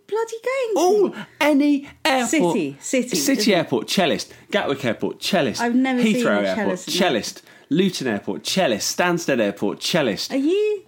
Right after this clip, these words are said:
Speaker 1: do you often travel with cellists?
Speaker 2: No,
Speaker 1: Is
Speaker 2: I
Speaker 1: this
Speaker 2: hate cellists. I
Speaker 1: Why?
Speaker 2: think I hate them.
Speaker 1: Well, how many, why are
Speaker 2: They
Speaker 1: they
Speaker 2: just play a
Speaker 1: const-
Speaker 2: violin, for fuck's sake. You
Speaker 1: Are they
Speaker 2: just carry those in a box.
Speaker 1: Please.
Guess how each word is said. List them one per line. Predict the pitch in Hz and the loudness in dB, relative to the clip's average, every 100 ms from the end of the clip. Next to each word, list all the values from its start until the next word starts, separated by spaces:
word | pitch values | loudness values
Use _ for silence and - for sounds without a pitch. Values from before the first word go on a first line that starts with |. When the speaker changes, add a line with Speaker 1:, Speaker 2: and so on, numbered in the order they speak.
| _ _ _ _ _ _ _ _ _ | _ _ _ _ _ _ _ _ _
Speaker 1:
do | 294 | 0
you | 320 | 0
often | 311 311 302 | 0 2 2
travel | 294 294 269 277 | 2 0 0 -2
with | 254 | -2
cellists? | 269 214 135 - - - - | -2 -2 -4 -10 -18 -8 0
Speaker 2:
No, | 294 415 381 | 2 4 4
Speaker 1:
Is | - | 2
Speaker 2:
I | 262 381 | 2 2
Speaker 1:
this | 339 | 2
Speaker 2:
hate | 440 339 | 0 -2
cellists. | - 240 208 127 - - 294 | 0 0 0 0 -4 -4 0
I | |
Speaker 1:
Why? | 370 | 2
Speaker 2:
think | 392 277 | 0 0
I | 339 | 0
hate | 415 427 277 | 0 -2 0
them. | 214 147 294 | 0 0 0
Speaker 1:
Well, | 359 | -2
how | 349 427 508 | -2 -4 -4
many, | 508 508 494 339 - 285 | -4 -6 -6 -8 -10 -4
why | 359 508 539 523 | 0 0 0 0
are | |
Speaker 2:
They | 302 | 0
Speaker 1:
they | 480 | 0
Speaker 2:
just | 427 | -2
play | 427 453 | 0 0
a | |
Speaker 1:
const- | 453 403 | 0 0
Speaker 2:
violin, | 466 494 480 523 480 415 | 0 2 2 2 0 -2
for | 370 | -6
fuck's | - 381 - | -2 -2 -2
sake. | - 285 196 190 | -2 0 -2 -2
You | 330 | 0
Speaker 1:
Are | |
they | 359 359 | 2 2
Speaker 2:
just | - | -2
carry | - 349 359 | -2 0 0
those | 349 349 | 2 2
in | 359 | 0
a | 339 | 0
box. | 349 311 226 - - - | 2 2 0 -6 -12 -10
Speaker 1:
Please. | - 302 285 226 | -4 0 0 -2